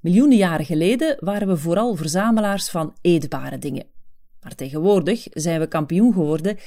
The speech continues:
in het verzamelen van plastic. Jammer genoeg niet eetbaar, moeilijk afbreekbaar,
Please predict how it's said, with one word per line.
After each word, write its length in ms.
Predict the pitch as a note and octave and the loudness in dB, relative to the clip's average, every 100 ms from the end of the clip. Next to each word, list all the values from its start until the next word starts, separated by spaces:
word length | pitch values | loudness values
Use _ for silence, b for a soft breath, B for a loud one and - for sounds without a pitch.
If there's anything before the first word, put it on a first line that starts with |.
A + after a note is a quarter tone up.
| B | B
in 100 | D#3+ | -4
het 140 | E3+ - | -4 -4
verzamelen 540 | D3+ D#3 G3 A#3 G#3+ E3+ | -6 -2 0 2 2 2
van 200 | E3 - | 0 -2
plastic. 560 | G#3+ F#3 - D3+ - - b b b b | -2 -2 -2 -6 -10 -20 b b b b
Jammer 300 | D3+ E3 D#3+ | -2 0 0
genoeg 300 | E3+ D#3+ - | 0 -2 -4
niet 400 | D3+ E3 B3 - | -2 2 2 2
eetbaar, 540 | G#3+ A3+ F#3+ G#3 G#3 - - | 0 2 0 -2 -4 -8 -10
moeilijk 460 | D3 F3 A#3 C4 | -2 2 2 0
afbreekbaar, 800 | - A3 F#3 G3 F3 E3+ E3 E3 | -2 -2 0 -2 -2 -2 -2 -6